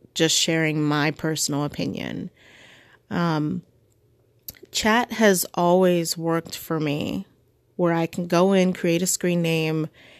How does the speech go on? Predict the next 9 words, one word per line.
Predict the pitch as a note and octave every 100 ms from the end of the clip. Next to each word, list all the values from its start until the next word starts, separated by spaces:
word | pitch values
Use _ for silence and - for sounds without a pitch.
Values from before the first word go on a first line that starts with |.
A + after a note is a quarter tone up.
| - _
and | F3 E3
either | E3 D#3+ D#3 D3+ -
talk | - - D#3+ -
with | E3
other | - E3 F3
people | F#3 G#3+ G#3 G#3 A3 A3+ B3 - _ _
or | - F3 F3 E3+ E3 E3 F3 - _ _ _ _ _ _ _
talk | - D#3+ E3
one-on-one. | E3 E3 D#3+ D#3+ D#3+ D#3 D#3+ F#3 A3+